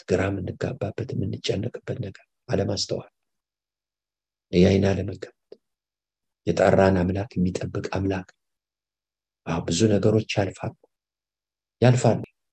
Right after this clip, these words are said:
አዎ፣ እስቲ ተመልከቱ። ጌታ በሠላሳ ዓመቱ መ-፣ ምኩራብ ስለገባ ብቻ ነው የሆነው? ኖ፣ ገና ስሊወለድ እኮ ራሱን መጠበቅ አይችልም። እሺ፣ አሁንስ አድጎ አልፎ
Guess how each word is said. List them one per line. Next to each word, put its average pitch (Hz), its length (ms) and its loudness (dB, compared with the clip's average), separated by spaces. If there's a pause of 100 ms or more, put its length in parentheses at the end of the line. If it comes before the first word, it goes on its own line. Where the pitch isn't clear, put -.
(120)
አዎ፣ 92 200 -2 (920)
እስቲ - 220 -4
ተመልከቱ። 110 460 2 (100)
ጌታ 98 240 0 (580)
በሠላሳ 92 440 4
ዓመቱ 92 320 -2
መ-፣ - 160 -2 (180)
ምኩራብ - 380 2
ስለገባ 113 440 0 (100)
ብቻ 139 180 2 (100)
ነው 147 100 2
የሆነው? 151 320 -2 (120)
ኖ፣ 180 120 6 (320)
ገና 123 180 4 (120)
ስሊወለድ 127 680 -4
እኮ 139 220 -4
ራሱን 123 320 -2
መጠበቅ - 400 -10
አይችልም። - 380 -20 (140)
እሺ፣ 131 180 -10
አሁንስ 165 340 0
አድጎ 139 280 -4 (480)
አልፎ 127 200 0